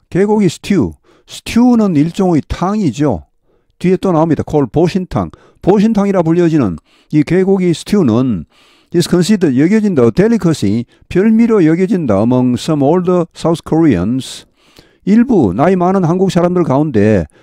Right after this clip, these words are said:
별미로 여겨진다. 그러나 the meat, 이 고기는 has fallen out of favor with diners. 인기가 떨어졌다. With diners, 식당 손님들에게 인기가 떨어졌고, and is no longer, 더 이상 popular, 인기가 없다.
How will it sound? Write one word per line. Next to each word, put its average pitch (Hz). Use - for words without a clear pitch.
별미로 196
여겨진다. 113
그러나 139
the 156
meat, 185
이 196
고기는 165
has 123
fallen 147
out 147
of 139
favor 110
with 113
diners. 120
인기가 208
떨어졌다. 104
With 147
diners, 180
식당 196
손님들에게 170
인기가 156
떨어졌고, 127
and 143
is 135
no 160
longer, 202
더 170
이상 175
popular, 139
인기가 202
없다. 101